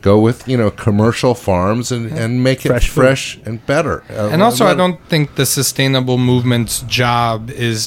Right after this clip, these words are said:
Speaker 3: to feed the public school system.
Speaker 1: I agree.
Speaker 3: There's a lot of corporate cafeterias with a lot more money, you know, I don't know.
Speaker 1: Well, and it's also like what you were
Speaker 3: Newspapers, magazines, those corporate cafeteria, universities. Before we get to the poorest budget,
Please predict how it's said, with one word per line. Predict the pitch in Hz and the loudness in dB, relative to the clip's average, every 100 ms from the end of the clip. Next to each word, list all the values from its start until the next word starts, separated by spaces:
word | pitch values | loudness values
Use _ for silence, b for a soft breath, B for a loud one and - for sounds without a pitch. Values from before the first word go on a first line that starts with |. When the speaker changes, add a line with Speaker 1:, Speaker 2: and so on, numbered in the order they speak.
| - | -6
Speaker 3:
to | 117 | -8
feed | - 131 120 117 | -2 -2 -2 -4
the | |
public | 113 127 117 113 - | -2 -2 -2 -6 -6
school | - 127 117 | -2 0 0
system. | - 123 - - 131 | -2 -4 -6 -8 -6
Speaker 1:
I | 139 | 0
agree. | 147 135 147 160 | 0 0 0 2
Speaker 3:
There's | 113 | 4
a | 143 | 2
lot | 139 139 | 2 0
of | 131 131 | -2 -4
corporate | - 127 127 113 | -4 -2 -4 -2
cafeterias | 131 123 127 - 131 127 120 117 110 107 | -4 -2 -6 -4 -2 0 0 -2 -4 -6
with | 113 107 | -6 -4
a | 117 | -2
lot | 120 123 | 0 0
more | 120 117 | -2 0
money, | 113 117 117 110 | 0 0 -2 -4
you | 107 113 | -6 -4
know, | 113 110 110 | -2 -2 -2
I | 117 120 | -2 -2
don't | 120 117 | -2 0
know. | 113 110 - | 0 -2 -2
Speaker 1:
Well, | 175 | 2
and | 170 | 2
it's | 160 170 | 2 2
also | 160 - | 2 2
like | 143 123 | 2 4
what | 127 123 | 4 2
you | |
were | 120 | 2
Speaker 3:
Newspapers, | 127 120 - 110 110 | 0 0 -2 -4 -2
magazines, | 117 123 120 117 113 117 110 104 | -2 -2 -2 -2 0 0 -2 0
those | 127 165 - | 2 2 0
corporate | 143 120 120 | -4 -2 -2
cafeteria, | 127 110 113 123 120 | 0 -2 -4 -2 0
universities. | 131 117 113 123 - 120 120 123 123 - - B B - | 2 2 0 0 -2 0 0 0 -2 -6 -8 B B -4
Before | 131 160 170 | -2 2 2
we | 160 | 2
get | 135 135 131 | 0 -2 0
to | 131 | -2
the | 117 | -4
poorest | - - 165 156 123 - - 123 | -6 -2 2 2 2 -2 -6 -4
budget, | 117 107 113 110 | -4 -4 -6 -8